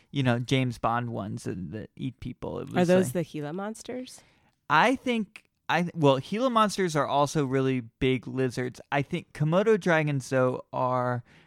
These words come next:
Speaker 1: maybe Gila monsters are bigger. I know that Komodo dragons are the ones that have, they have, like, poison in their bite.
Speaker 2: Got it. Well,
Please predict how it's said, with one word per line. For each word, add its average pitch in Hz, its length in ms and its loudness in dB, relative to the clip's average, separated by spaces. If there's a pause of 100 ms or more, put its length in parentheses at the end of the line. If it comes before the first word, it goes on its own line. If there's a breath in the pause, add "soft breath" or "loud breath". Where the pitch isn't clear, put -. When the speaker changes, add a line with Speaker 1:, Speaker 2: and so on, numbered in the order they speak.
(120 soft breath)
Speaker 1:
maybe 208 200 -2
Gila 240 220 0
monsters 175 480 0
are 131 60 0
bigger. 131 360 0
I 143 120 0
know 165 100 2
that 180 160 0
Komodo 220 340 2
dragons 156 440 2
are 131 60 0
the 123 100 -4
ones 123 340 -2
that 123 160 -4
have, 117 380 -4
they 135 80 -4
have, 123 180 -2
like, 120 240 -8
poison 127 520 -2
in 123 160 -4
their 117 120 -6
bite. 110 320 -4 (720)
Speaker 2:
Got 156 240 -4
it. - 200 -12 (320)
Well, 190 340 2